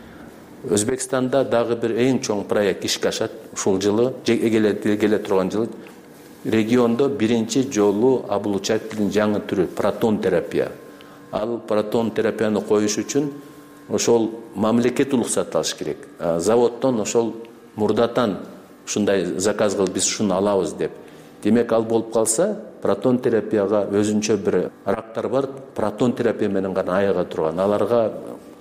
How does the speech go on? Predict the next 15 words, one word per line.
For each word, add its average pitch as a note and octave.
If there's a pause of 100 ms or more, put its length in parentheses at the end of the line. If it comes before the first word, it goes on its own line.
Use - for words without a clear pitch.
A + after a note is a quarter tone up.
Борбор A2
Азиядан, F#2+
башкалардан, G2 (540)
Өзбекстанга G2+
барып F#2+
турушат. - (100)
Ал G#2+ (380)
аракеттерди A2+
мен G2+
абдан G#2 (260)
жогору G#2
баалайм G#2+
жана G2+
мен G2+
ушуну -